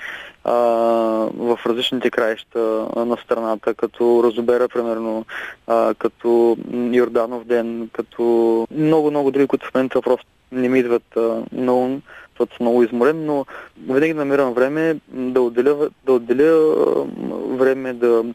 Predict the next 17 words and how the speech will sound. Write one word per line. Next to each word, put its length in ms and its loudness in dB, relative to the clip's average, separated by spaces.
се 60 -4
освободя 340 2
от 100 0
работа 420 0
или 60 4
ако 200 -2
мога 140 2
да 80 2
го 80 -4
съчетая 520 -2
с 180 -14
работата, 480 -2
просто 280 0
да 60 -20
покажа 360 -2
нашите 340 -6
традиции, 520 -2